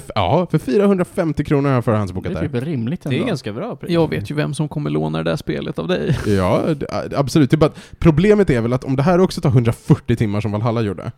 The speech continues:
Speaker 2: Mm.
Speaker 4: Ja, då spelar jag det nästa år.
Speaker 1: då kommer du få spela det nästa år, precis, för jag kommer inte hinna spela det.
Speaker 4: Nej.
Speaker 2: Mm.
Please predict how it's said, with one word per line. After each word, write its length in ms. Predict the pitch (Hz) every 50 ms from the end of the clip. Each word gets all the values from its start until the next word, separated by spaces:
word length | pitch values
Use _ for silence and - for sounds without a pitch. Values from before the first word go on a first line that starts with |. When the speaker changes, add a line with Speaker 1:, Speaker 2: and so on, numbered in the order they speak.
| _ -
Speaker 2:
Mm. 120 | 113 113
Speaker 4:
Ja, 60 | 156
då 100 | 156 160
spelar 300 | 147 - - 156 139 139
jag 100 | 143 147
det 40 | 147
nästa 200 | 147 - - 151
år. 260 | 156 160 - - 156 - 139
Speaker 1:
då 80 | 139 143
kommer 180 | - 143 123
du 60 | 117 110
få 80 | 120
spela 280 | - - 123 110 101 98
det 60 | 98
nästa 240 | 101 98 - - 90
år, 140 | 76 73 78
precis, 280 | - 113 107 113 95 -
för 60 | 113
jag 80 | 117
kommer 140 | - 123 110
inte 100 | 104 101
hinna 120 | 98 98 95
spela 280 | - 104 101 98 101
det. 160 | 98 - - - _
Speaker 4:
Nej. 180 | - 107 - - - _ -
Speaker 2:
Mm. 140 | 113 107